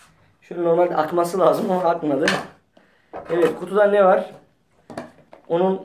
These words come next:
açılımını yapalım. Şurada bir bant var, onu kesiyorum. Kestim. Ha, şuydu herhalde. Yok, öyle de değil. Evet, açılımı yapamıyoruz.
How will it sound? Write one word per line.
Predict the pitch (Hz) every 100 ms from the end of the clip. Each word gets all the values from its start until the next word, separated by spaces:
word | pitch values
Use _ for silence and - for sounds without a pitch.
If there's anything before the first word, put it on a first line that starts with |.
| - _ -
açılımını | 160 175 185 185
yapalım. | 175 160 147 156
Şurada | - 160 175 170 160
bir | 160
bant | 165 165
var, | 160
onu | 156 160
kesiyorum. | 156 147 151 151 165 185 - _
Kestim. | 156 156 - - - - - - _ _ _
Ha, | 160 143
şuydu | - 160 135
herhalde. | 131 127 120 120 - _ _ - _ - _ _ _ _ _
Yok, | 143 135 143 143
öyle | 139
de | 135
değil. | 127 135 143 - _ _ _ _ _ _ _ -
Evet, | 151 143
açılımı | 147 160 160
yapamıyoruz. | 156 156 151 131 123 -